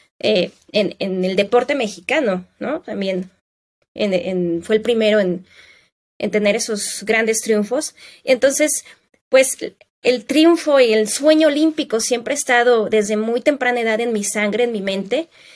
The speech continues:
y pues esa, ese sueño viene acompañado de una disciplina muy fuerte, de mucho compromiso, de no tanto, no es, no se llama sacrificio, sino decisiones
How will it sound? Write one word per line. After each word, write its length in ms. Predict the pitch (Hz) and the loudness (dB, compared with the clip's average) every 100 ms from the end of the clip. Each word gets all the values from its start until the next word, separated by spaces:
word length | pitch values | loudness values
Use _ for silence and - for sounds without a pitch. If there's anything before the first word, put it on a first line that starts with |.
| _ - | _ -10
y 160 | 226 | -10
pues 540 | - 240 233 240 - - _ _ - | -4 0 2 2 -2 -10 _ _ 2
esa, 420 | 262 - 302 277 | 2 2 -2 0
ese 480 | - 254 - 302 269 | 0 0 0 -2 -2
sueño 380 | 254 240 254 | 2 2 2
viene 180 | 233 226 | 0 0
acompañado 560 | 240 220 202 196 208 233 | 0 -2 -2 0 0 0
de 60 | |
una 160 | 220 226 | -2 -4
disciplina 560 | 214 - 214 220 220 208 | -4 -6 -6 -2 -2 0
muy 320 | 214 233 247 | 2 0 0
fuerte, 480 | - 220 202 208 208 | -2 -2 -2 -2 -4
de 100 | 190 | -2
mucho 460 | 214 240 285 277 - | -2 -2 -2 -6 -4
compromiso, 760 | 233 196 202 202 277 269 220 | -4 -2 -2 -2 0 0 -2
de 300 | 180 196 196 - - - - | -2 -2 -4 -10 -20 -10 -2
no 180 | 262 | 0
tanto, 380 | 262 277 277 285 | 2 0 0 -4
no 100 | - | 0
es, 400 | 262 - - - - _ | -2 -2 -4 -8 -16 _
no 100 | 262 | -4
se 100 | 285 | -2
llama 240 | 330 277 277 | -2 -2 -2
sacrificio, 600 | 254 233 202 220 208 254 | -4 -4 -4 -4 -2 -2
sino 360 | 240 214 202 - - | 0 -2 -4 -6 -6
decisiones 960 | 214 226 240 220 262 247 285 415 - | 0 0 0 0 0 0 -2 -4 -8